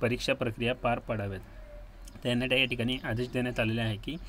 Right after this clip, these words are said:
<clears throat> जे महाआयटी, महाआयटीमार्फत जे आहे ते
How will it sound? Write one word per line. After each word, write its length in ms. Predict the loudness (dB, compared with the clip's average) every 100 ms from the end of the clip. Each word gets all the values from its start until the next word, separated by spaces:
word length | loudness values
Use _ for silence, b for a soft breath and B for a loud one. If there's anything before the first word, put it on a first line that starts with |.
| B B B
<clears throat> 360 | 2 4 2
जे 80 | 4
महाआयटी, 600 | 4 4 2 0 -2 -4 -10 B B -2
महाआयटीमार्फत 760 | 2 4 2 2 2 4 4
जे 160 | 2 4
आहे 120 | 2
ते 200 | 2 -4